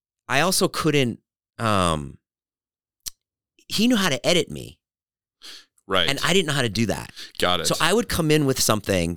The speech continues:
Speaker 1: that was f-, like, funny,
Speaker 2: Mm-hmm.
Speaker 1: and then,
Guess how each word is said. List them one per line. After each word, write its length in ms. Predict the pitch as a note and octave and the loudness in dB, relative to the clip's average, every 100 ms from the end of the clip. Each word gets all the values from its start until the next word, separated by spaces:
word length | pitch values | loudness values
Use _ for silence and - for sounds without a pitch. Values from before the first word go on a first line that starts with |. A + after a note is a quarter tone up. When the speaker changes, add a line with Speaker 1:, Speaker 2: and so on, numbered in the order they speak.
| - | -2
Speaker 1:
that 140 | B2+ | -2
was 160 | - G#2+ | 0 0
f-, 360 | - - - - | 0 -2 -8 -2
like, 160 | G#2 - | -2 0
funny, 580 | - A2+ G#2+ B2 F3 G#3+ | -2 0 0 2 0 -4
Speaker 2:
Mm-hmm. 200 | - G2+ G#2+ - _ | -10 -10 -10 -14 _
Speaker 1:
and 240 | A#2+ A#2+ A#2+ | -2 0 0
then, 300 | A#2+ A2+ | 0 0